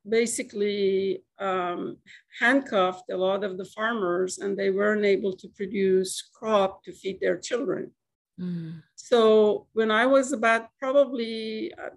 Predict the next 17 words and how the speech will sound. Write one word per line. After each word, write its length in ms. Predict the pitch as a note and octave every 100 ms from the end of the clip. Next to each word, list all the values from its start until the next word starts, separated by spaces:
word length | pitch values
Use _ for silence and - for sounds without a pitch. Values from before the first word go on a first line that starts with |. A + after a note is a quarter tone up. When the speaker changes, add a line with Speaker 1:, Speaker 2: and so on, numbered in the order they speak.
| -
Speaker 1:
looking 480 | G#3+ A#3+ C4 A#3+ F#3+
back, 340 | G3 G3 F#3+
seems 280 | - G#3+ G3+
like 240 | G#3 G3
maybe 280 | - F#3+ G3+
six 400 | F#3 - G3+ -
years 240 | G3 F3
old, 380 | F#3 F3+ F#3+ G#3
six 280 | - G#3+ -
to 100 | -
seven, 480 | F3 G3 F#3 F#3 G3
I'm 160 | F#3+ F#3+
not 180 | F#3 F#3
sure. 320 | - F#3+ F#3+
That's 260 | F#3+ F#3
one 200 | F#3+ F#3
thing. 280 | F3+ F#3 F3+